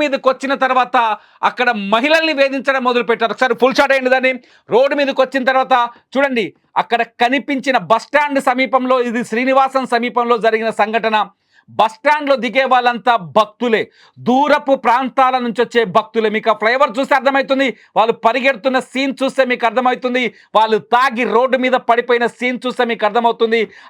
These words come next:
అక్కడ మఫ్టీలో ఉన్న పోలీసులు వాళ్ళని పన్-, పట్టుకెళ్తున్న సీన్ చూస్తే మీకు అర్థమవుతుంది. ఇది స్వయాన వెంకటేశ్వర స్వామి పాదాల దగ్గర జరుగుతున్న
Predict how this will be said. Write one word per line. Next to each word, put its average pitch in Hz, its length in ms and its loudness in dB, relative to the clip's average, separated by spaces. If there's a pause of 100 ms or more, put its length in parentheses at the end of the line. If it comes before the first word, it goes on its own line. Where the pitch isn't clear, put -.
అక్కడ 226 180 0 (120)
మఫ్టీలో 277 520 2
ఉన్న 262 120 0 (140)
పోలీసులు 247 460 0
వాళ్ళని 233 200 0 (140)
పన్-, 226 180 -2 (300)
పట్టుకెళ్తున్న 254 600 0 (100)
సీన్ 247 260 -2
చూస్తే 240 300 -2
మీకు 202 180 -2
అర్థమవుతుంది. 175 500 -4 (640)
ఇది 254 240 0
స్వయాన 294 440 2 (180)
వెంకటేశ్వర 269 580 0 (100)
స్వామి 247 280 0 (160)
పాదాల 254 340 2 (100)
దగ్గర 220 220 0 (100)
జరుగుతున్న 202 380 -4